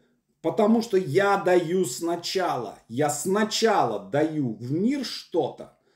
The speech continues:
После этого у меня получа-, появляется ощущение того, что я это заслужил. Я это ощущение в себе культивирую. Да? То есть я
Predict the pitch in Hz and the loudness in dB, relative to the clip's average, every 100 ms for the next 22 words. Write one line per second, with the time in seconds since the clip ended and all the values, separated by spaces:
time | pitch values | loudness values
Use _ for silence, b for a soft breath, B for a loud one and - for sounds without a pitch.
0 | _ _ _ _ _ - 202 220 190 202 | _ _ _ _ _ 6 6 6 6 8
1 | 247 190 135 123 147 196 190 127 127 135 | 8 6 2 2 2 2 2 0 -6 -4
2 | 175 170 147 143 147 180 214 - 135 135 | -4 -2 -2 -2 0 0 0 0 -4 -4
3 | - 175 - - 185 131 107 95 123 113 | -6 -12 -10 2 4 4 -2 -6 -6 -4
4 | 131 180 247 277 b b b b - - | 2 4 2 0 b b b b -8 2
5 | 170 139 170 196 190 175 139 139 - 156 | 2 4 4 4 2 0 -4 -6 -8 -8
6 | 139 151 123 95 _ _ _ 117 127 190 | -4 -2 -4 -6 _ _ _ -6 2 4
7 | 170 143 127 - 139 - 190 240 143 143 | 4 0 -6 -6 -10 0 2 2 -4 -6
8 | 127 180 247 143 139 160 147 156 101 85 | 0 0 0 -8 -8 -10 -2 -2 -2 -8
9 | - 151 - 110 120 127 - | -8 -6 -6 -8 -2 -2 -2